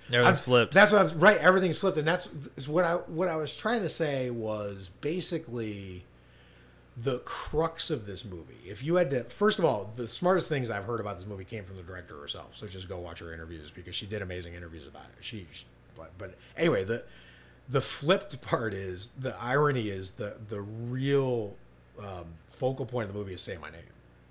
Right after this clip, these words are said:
Speaker 2: right? So, but his name's Anthony.
Speaker 1: <laughs>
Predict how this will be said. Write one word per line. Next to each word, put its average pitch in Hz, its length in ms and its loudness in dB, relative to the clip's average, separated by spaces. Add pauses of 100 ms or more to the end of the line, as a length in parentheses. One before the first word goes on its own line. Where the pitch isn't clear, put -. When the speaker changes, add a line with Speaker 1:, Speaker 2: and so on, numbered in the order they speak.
(500)
Speaker 2:
right? 73 220 -14 (1160)
So, - 220 2 (1000)
but 147 120 6
his 139 120 2
name's 160 240 4
Anthony. - 440 -4 (440)
Speaker 1:
<laughs> 185 40 0